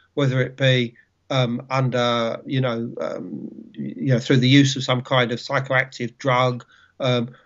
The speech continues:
you know, or meditations or whatever. I mean, the benzene mole-, molecule is another example of that, that was discovered, I believe, uh, under a, a similar altered state of consciousness.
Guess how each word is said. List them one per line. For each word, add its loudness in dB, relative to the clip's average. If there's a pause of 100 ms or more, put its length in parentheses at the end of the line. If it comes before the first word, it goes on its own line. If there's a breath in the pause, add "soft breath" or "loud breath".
(180 soft breath)
you -2
know, 2
or 6 (100)
meditations 2
or -2
whatever. 2 (300)
I -2
mean, 2
the -2
benzene 2
mole-, -4 (120)
molecule -2
is -10
another -4 (200)
example 0
of -10
that, -8 (220)
that 0
was -2
discovered, 2
I 2
believe, 2
uh, -2
under 2
a, 2 (180)
a 0
similar 2
altered -6
state -4
of -10
consciousness. -4